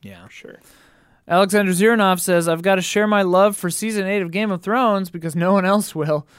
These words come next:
Speaker 1: Absolutely love that it didn't end like a typical work of fiction and shows much more realistic approach. Also, the cinematography and music were really impressive."
Speaker 2: I mean, the story on paper is cool. This has been said a million times,
Speaker 1: Yeah.
Speaker 2: but the execution
Speaker 1: Was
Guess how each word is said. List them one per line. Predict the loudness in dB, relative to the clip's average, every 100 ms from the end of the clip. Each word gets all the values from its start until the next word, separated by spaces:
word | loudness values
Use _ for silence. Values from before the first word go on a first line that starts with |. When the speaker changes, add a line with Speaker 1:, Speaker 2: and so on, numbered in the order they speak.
| -20 -20 _
Speaker 1:
Absolutely | -2 -2 -2 -2 -2
love | 0 2 2 0
that | -2
it |
didn't | -2 -4 -4
end | -4
like | -4 -6
a |
typical | -6 -6 -6 -6
work | -4 -6
of | -8 -8
fiction | -8 -8 -10 -12
and | -10
shows | -6 -4
much | -4 -8 -8
more | -8
realistic | -6 -6 -6 -10 -20
approach. | -6 0 0 -2 -10 _ _ -4
Also, | -4 -2
the | -4
cinematography | -4 -4 -4 -2 -2 -2 -6
and | -6
music | -6 -8 -6
were |
really | -6 -6
impressive." | -8 -6 -6 -6 -20 _ _ _ _ _ _
Speaker 2:
I | -2 0
mean, | 0 0
the | -2
story | -2 -4 -4 0 2 4 4 4 2 2
on | 0 0 -2
paper | -6 0 2 2 2 2 2
is | 2 0 0 -2
cool. | -4 0 4 6 4
This | 4 0
has | 0
been | -2 -2
said | 0 0
a |
million | 0 0 0
times, | 0 -2 0 2
Speaker 1:
Yeah. | 2
Speaker 2:
but | 2 0
the | 0 0
execution | -2 -2 -6 -8 -4 -2 -2 -2 0 0 2
Speaker 1:
Was | 0 -2 -10